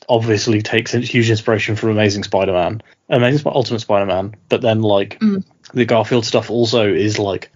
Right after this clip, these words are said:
Speaker 1: really, really close to what you get in modern Spider-Man comics. Like, his Spider-Man is more like the Peter we have now.
Speaker 2: Mm-hmm.
Speaker 1: And then if you see, like, the Gar-, the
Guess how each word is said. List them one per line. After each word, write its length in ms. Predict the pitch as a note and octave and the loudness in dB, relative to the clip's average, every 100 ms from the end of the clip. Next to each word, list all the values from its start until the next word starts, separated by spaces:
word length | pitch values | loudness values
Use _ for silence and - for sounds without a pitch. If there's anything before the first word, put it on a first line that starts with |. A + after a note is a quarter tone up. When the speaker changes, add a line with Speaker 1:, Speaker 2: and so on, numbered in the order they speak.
| _ | _
Speaker 1:
really, 380 | A2+ G#2 G#2+ G#2+ | -8 -2 2 2
really 180 | A2 A#2 | 2 2
close 320 | - B2 A2+ | 0 0 0
to 140 | - | -2
what 240 | A2+ A2+ A2+ | 0 0 -2
you 100 | A2+ | -4
get 260 | A#2 A2 G#2 | 0 0 0
in 120 | G#2+ | -2
modern 640 | G#2 G#2 A#2 A#2 B2 A#2+ - | 0 0 2 2 2 0 -6
Spider-Man 520 | - - A2+ A2 G#2+ | -8 -2 0 2 0
comics. 560 | A2 A#2+ B2 A#2 - - | 0 -2 -2 -6 -10 -2
Like, 340 | A2+ A2 - - - - | 0 0 -4 -16 -20 -6
his 180 | D#3 D3 | -4 -2
Spider-Man 440 | - B2 A2+ G#2+ | 0 2 4 2
is 120 | G#2+ G#2+ | 0 0
more 220 | G#2 G#2 | 0 0
like 480 | G2+ F#2+ F2+ - _ _ | 2 0 -2 -10 _ _
the 140 | A2 G#2+ | -6 -2
Peter 280 | A#2+ A2+ G2 | 0 0 -2
we 140 | G2+ | -2
have 240 | G2 G#2 | 0 -2
now. 520 | G#2 G2+ F#2+ - G2 - _ - | -2 -4 -4 -8 -12 -12 _ -2
Speaker 2:
Mm-hmm. 280 | A3 G#3+ A3 - _ | 2 2 -2 -10 _
Speaker 1:
And 140 | D#3 B2+ | 0 2
then 140 | A#2+ | 2
if 120 | G#2 | 0
you 60 | A2 | -4
see, 220 | - A2+ | -2 0
like, 320 | G#2 G2 - | 2 0 -2
the 100 | - | -2
Gar-, 260 | A#2 C3 B2+ | 0 2 0
the 380 | C3+ A#2 G#2+ G2+ | 0 0 0 -4